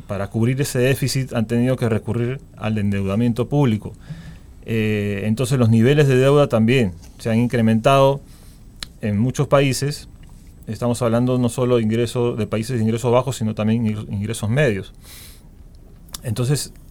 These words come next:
se ha generado todo un, un problema, eh, fiscal, ¿no?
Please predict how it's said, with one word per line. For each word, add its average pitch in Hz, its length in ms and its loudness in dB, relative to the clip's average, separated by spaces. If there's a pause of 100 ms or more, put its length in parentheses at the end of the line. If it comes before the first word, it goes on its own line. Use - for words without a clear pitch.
se - 220 2
ha - 40 4
generado 139 720 4 (380)
todo 120 160 0
un, 135 440 -2
un 127 140 -2
problema, 135 720 0 (680)
eh, 110 420 -2 (720)
fiscal, 127 640 0 (720)
¿no? 110 300 -6